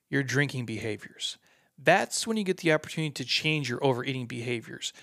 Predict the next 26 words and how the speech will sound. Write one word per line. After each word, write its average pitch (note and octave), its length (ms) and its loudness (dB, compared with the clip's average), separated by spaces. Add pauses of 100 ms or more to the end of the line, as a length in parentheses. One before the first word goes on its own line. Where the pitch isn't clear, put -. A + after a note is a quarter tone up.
(200)
and C#3+ 120 0
change F3 560 2
your B2+ 380 2 (320)
exercise C3 640 2
routine A2+ 520 -8 (340)
and B2+ 500 0 (640)
integrate D#3 640 4
a C3+ 40 -2
new D3 200 2
mobility C#3 480 6
flow B2+ 300 2
into A#2+ 220 -4
your A2+ 80 0
life A2 320 0 (340)
and C3+ 240 -2
do G#3 220 4
something E3+ 920 0
to - 220 0
address C3 720 4 (440)
the C#3+ 180 4
emotions C3+ 800 2
instead E3+ 500 4
of D#3+ 300 4
the C3+ 100 2
binging B2 720 0
or C3 400 4